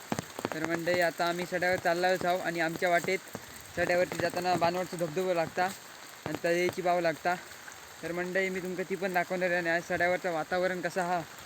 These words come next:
ताही तुमका दाखवणार आहे. पाऊस पडूक सुरुवात झालेली आहे, बारीक बारीक पाऊस चालू आहे. तर मंडळी, व्हिडिओ पूर्ण बघा, व्हिडिओ आवडल्यास व्हिडिओ लाईक करा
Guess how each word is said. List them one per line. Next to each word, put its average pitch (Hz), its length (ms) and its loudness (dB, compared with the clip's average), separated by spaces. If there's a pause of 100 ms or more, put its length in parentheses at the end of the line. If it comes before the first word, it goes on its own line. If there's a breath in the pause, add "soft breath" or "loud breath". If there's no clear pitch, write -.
(320)
ताही 170 180 2
तुमका 175 260 -2
दाखवणार 175 400 2
आहे. 170 140 4 (540)
पाऊस 160 200 2
पडूक 175 260 0
सुरुवात 170 320 0
झालेली 175 300 0
आहे, 175 100 4
बारीक 160 240 2
बारीक 175 220 2
पाऊस 170 240 0
चालू 165 220 0
आहे. 170 140 4 (500)
तर 165 80 -4
मंडळी, 175 300 2
व्हिडिओ 180 320 2
पूर्ण 185 240 0
बघा, 165 200 2
व्हिडिओ 165 280 2
आवडल्यास 170 360 2
व्हिडिओ 170 240 0
लाईक 170 280 0
करा 165 200 2